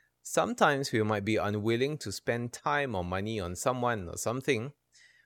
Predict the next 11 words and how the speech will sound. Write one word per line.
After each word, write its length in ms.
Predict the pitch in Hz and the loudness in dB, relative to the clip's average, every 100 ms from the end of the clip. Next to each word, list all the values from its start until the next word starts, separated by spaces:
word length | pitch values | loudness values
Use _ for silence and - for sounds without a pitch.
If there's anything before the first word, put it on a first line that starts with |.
| _ | _
when 320 | 113 117 110 - _ _ _ _ - | 2 2 0 -10 _ _ _ _ -4
it 160 | 127 123 _ | -4 -4 _
is 420 | 180 226 226 143 | 0 0 0 -2
for 280 | - 104 92 | -2 0 0
God's 320 | 92 98 - | 0 0 -2
purposes. 800 | - 92 - 92 92 82 - - _ _ _ _ _ _ _ | -2 -2 -2 -4 -4 -4 -4 -6 _ _ _ _ _ _ _
And 140 | 98 | -8
so 160 | 98 98 | -4 -2
when 240 | 90 87 | 0 -2
that 220 | 87 123 170 | 0 0 0
happens, 600 | 147 156 117 127 - | -2 0 -2 -2 -10